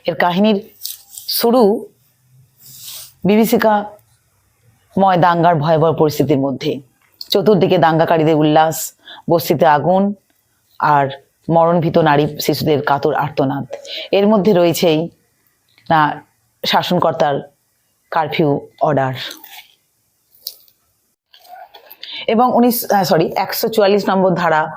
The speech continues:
দা, সরকি, ছুরি, লাঠি দিয়ে উন্মত্ত হিন্দু মুসলিমরা তৈরি পরস্পরকে নিধন করার জন্য। মানুষের জীবনের মূল্য তখন নষ্ট শসা বা পচা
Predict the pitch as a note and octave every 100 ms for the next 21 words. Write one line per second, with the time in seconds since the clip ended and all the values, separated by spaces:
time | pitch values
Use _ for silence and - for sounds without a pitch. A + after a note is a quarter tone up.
0 | - _ _ _ _ C#3 E3 D#3 D3 C#3
1 | E3+ D#3 D#3+ D#3 D3 - F3 F3 D#3+ F3
2 | F3 E3+ E3 E3 D3+ - - - G#3+ A3
3 | A3+ A3+ G#3 G#3 G3+ G#3 G3 - G3 F3+
4 | E3 D3 - - - F#3+ F3+ F3 F3 E3
5 | E3+ D3+ E3+ D#3 D#3+ E3 F3 E3 D3+ C#3+
6 | D3 C3 B2 - - _ _ _ _ _
7 | _ _ _ _ _ - - E3 D3+ -
8 | C#3+ C3 C#3+ C#3+ C#3+ C#3+ C#3 C3 D3 C3+
9 | C#3+ B2+ B2+ _ _ _ _ _ _ -
10 | D#3 - D3 - D3+ - C#3+ C3+ - C#3